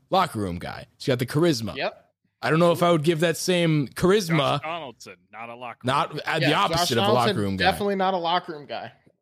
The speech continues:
Speaker 2: It, it doesn't go to everybody, but lo-, you don't have to be the best player on the team to be the locker room guy. You can be the worst player
Speaker 1: That's
Speaker 2: on the
Speaker 1: not
Speaker 2: team
Speaker 1: what
Speaker 2: and
Speaker 1: I'm
Speaker 2: be a locker
Speaker 1: saying.
Speaker 2: room guy, i e Luis
Speaker 3: That's
Speaker 2: Cessa.
Speaker 3: nothing to do with talent.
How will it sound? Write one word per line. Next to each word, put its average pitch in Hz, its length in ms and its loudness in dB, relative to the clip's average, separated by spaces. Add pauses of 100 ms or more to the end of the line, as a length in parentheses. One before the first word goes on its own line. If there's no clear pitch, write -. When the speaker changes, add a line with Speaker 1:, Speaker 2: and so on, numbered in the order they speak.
(260)
Speaker 2:
It, 175 240 -2
it 196 140 -2
doesn't 233 260 0
go 180 140 4
to 202 80 4
everybody, 147 380 -2
but 156 180 -6
lo-, 160 100 -4 (140)
you 190 120 0
don't 262 100 2
have 247 160 0
to - 80 -4
be 196 300 -4 (680)
the 147 160 -6
best 160 300 2
player 165 240 4
on 147 80 2
the 139 80 -8
team 131 380 -6
to 139 100 -12
be 139 120 -4
the 131 60 -4
locker 131 320 -2
room 92 80 -16
guy. 92 80 -10
You 127 140 -8
can - 80 -16
be 254 80 -4
the 240 80 -2
worst 262 200 -4
player 160 140 2
Speaker 1:
That's 139 120 0
Speaker 2:
on 196 40 4
the 202 60 8
Speaker 1:
not 196 60 6
Speaker 2:
team 190 60 6
Speaker 1:
what 196 100 6
Speaker 2:
and 156 120 2
Speaker 1:
I'm 160 100 0
Speaker 2:
be 180 40 6
a 202 40 8
locker 226 120 6
Speaker 1:
saying. 123 100 2
Speaker 2:
room 147 80 -6
guy, 139 260 0
i 151 200 0
e 147 80 -6
Luis 143 260 -8
Speaker 3:
That's 165 140 -8
Speaker 2:
Cessa. 196 60 -10
Speaker 3:
nothing 214 280 -12
to 202 60 -18
do 202 160 -14
with - 180 -14
talent. 143 500 -14